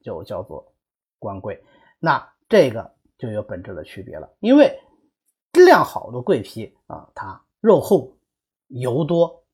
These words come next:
那往往它是主干上的，它并不是来自于这种粗枝条上或者是幼树干上的啊。来自于幼树干上或者粗枝条上的，我们现在说的这种官桂，那么它的力量相对来说呢，反而要弱一些啊。所以老是有人争说官桂的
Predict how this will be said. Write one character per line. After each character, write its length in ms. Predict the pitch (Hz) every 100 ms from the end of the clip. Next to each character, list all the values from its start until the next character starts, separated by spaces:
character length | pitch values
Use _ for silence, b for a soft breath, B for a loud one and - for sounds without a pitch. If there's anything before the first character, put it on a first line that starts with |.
| _
那 100 | 160
往 240 | 107 151
往 120 | 185
它 140 | - 139
是 100 | 156
主 180 | - -
干 220 | 120 107
上 160 | 98 98
的， 140 | - _
它 100 | 117
并 320 | - 269 -
不 160 | - 107
是 140 | -
来 240 | 95 71
自 160 | - 98
于 160 | 95 110
这 140 | 95
种 240 | - - -
粗 160 | 107
枝 140 | 104 104
条 200 | - -
上 180 | 101 92
或 140 | 101
者 120 | 80
是 160 | - 101
幼 140 | 113
树 120 | -
干 220 | - 71 -
上 160 | -
的 140 | - - B B B
啊。 140 | 131 - B _ _ -
来 240 | 147 139
自 160 | 202 226
于 80 | 226
幼 100 | 233
树 140 | 220
干 240 | 233 175 131
上 140 | 131
或 80 | 139
者 60 |
粗 180 | 131 185
枝 60 | 190
条 220 | 123 -
上 160 | 185 135
的， 140 | 92
我 60 | 90
们 100 | 101
现 300 | - 370 339
在 140 | 180
说 120 | -
的 120 | 113 107
这 120 | 127
种 140 | 95
官 240 | 107 107 107
桂， 160 | 104 - b
那 80 | 123
么 80 | 90
它 120 | -
的 120 | 104
力 160 | 147 202
量 120 | 117 -
相 180 | 127
对 100 | 151
来 140 | 165 -
说 140 | 107
呢， 100 | 104 - _ -
反 160 | - 90
而 240 | 92 104
要 120 | 123 - 208
弱 260 | 147 160
一 120 | 110 -
些 260 | - - _ b b
啊。 120 | b 143
所 120 | 240
以 100 | 240
老 220 | 160 101
是 140 | -
有 120 | 254 123
人 140 | 127
争 160 | 147 147
说 100 | 151
官 240 | 220 247
桂 140 | 269
的 240 | 151 131